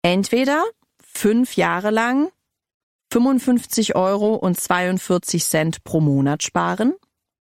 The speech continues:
oder drei Jahre lang zweiundneunzig Euro sechsunddreißig Cent pro Monat sparen oder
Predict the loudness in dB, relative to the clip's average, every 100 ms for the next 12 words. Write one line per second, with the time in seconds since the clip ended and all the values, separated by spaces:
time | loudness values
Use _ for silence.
0 | _ _ _ _ _ _ _ 0 2 2
1 | 0 -4 -10 _ _ _ _ _ -4 0
2 | 0 0 0 0 0 0 0 0 0 -2
3 | -6 _ _ _ -12 -4 0 0 0 2
4 | 2 0 -2 -2 0 0 0 0 0 0
5 | -2 -2 -2 0 0 -2 -2 -4 -2 0
6 | 0 -2 -4 0 2 2 0 -2 -4 -2
7 | -2 0 0 -2 -4 _ _ _ _ _
8 | _ _ _ _ _ _ _ _ -2 0
9 | 0 0 -2